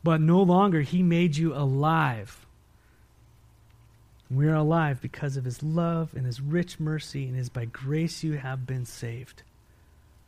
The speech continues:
And so that's what we approach the table. Enjoy him. So let's pray, and then as we start playing, go ahead and, uh, approach the table, and we'll just conclude the service, okay? Father, we wanna give you all glory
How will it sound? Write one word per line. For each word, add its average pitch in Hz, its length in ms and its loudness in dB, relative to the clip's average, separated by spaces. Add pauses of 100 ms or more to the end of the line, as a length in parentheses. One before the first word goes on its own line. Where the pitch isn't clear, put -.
(220)
And 131 100 -8
so 156 160 -4
that's 160 320 -6
what 165 100 -6
we 139 120 -4
approach 131 320 -8
the 127 80 -12
table. 120 440 -8 (120)
Enjoy 135 460 -2
him. 113 320 -12 (1120)
So - 160 -8
let's 196 200 -2
pray, 180 420 -4 (380)
and 143 100 -4
then 135 220 -4
as 135 260 -8
we 131 120 -6
start 135 260 -10
playing, 143 400 -8
go 135 120 -8
ahead 143 240 -6
and, 135 180 -8 (1000)
uh, 135 260 -6 (300)
approach - 320 -4
the 170 60 -8
table, 151 320 -4
and 131 100 -4
we'll 131 140 -6
just 131 260 -10
conclude 127 400 -8
the 123 40 -10
service, 117 440 -12
okay? 139 300 -12 (840)
Father, 180 420 4
we 170 120 4
wanna 143 420 0 (360)
give 156 220 2
you 160 140 0
all 160 220 0
glory 170 720 2